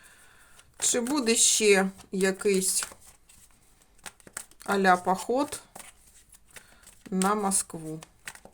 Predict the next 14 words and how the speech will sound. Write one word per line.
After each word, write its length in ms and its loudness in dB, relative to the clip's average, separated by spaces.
Ч 180 -6
В 160 -6
К 220 -2
«Вагнер». 680 -6
Буде 320 -2
найближчим 600 -2
часом 640 -2
поход 480 -2
на 140 -4
Москву 520 -6
Ч 220 -6
В 140 -10
К 260 -8
«Вагнер»? 600 -12